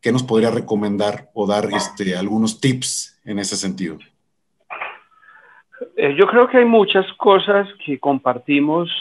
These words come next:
Speaker 2: como experiencias y como aprendizajes que vale la pena hacer notar en,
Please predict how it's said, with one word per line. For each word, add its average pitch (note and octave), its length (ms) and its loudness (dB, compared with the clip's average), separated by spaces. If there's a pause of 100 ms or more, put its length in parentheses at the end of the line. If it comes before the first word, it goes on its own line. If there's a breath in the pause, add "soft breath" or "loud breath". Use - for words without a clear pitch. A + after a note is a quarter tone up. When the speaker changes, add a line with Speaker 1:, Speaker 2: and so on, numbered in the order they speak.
(180)
Speaker 2:
como C3+ 240 0
experiencias C3+ 600 -2
y E3+ 60 -10
como D3+ 140 2
aprendizajes C#3 680 2 (300)
que B2+ 320 0 (160)
vale C#3 240 4
la D3+ 120 6
pena C#3 360 2
hacer C#3 380 -4
notar C#3+ 420 2
en, C3 180 -4